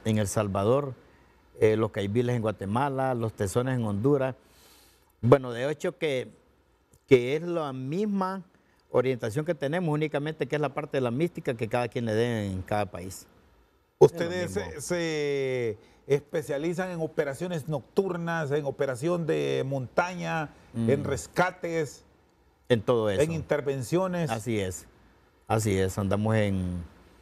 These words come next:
Speaker 1: en montañas, en selvas, ¿verdad? La parte de la que es la supervivencia, ¿verdad? Todo lo que abarca, pues, esa parte. Y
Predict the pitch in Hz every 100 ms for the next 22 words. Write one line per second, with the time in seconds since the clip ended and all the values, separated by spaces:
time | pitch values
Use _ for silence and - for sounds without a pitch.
0 | - _ _ 107 101 95 - 117 110 110
1 | 110 107 107 - 98 92 - 117 107 104
2 | 107 107 - - - _ _ _ _ -
3 | 95 95 107 107 104 110 104 113 107 104
4 | 113 107 107 110 98 101 92 95 110 113
5 | 101 110 101 92 - - - _ _ _
6 | _ _ - 98 98 - 120 117 110 104
7 | 101 110 101 113 113 - 98 107 104 104
8 | 92 101 101 - 98 92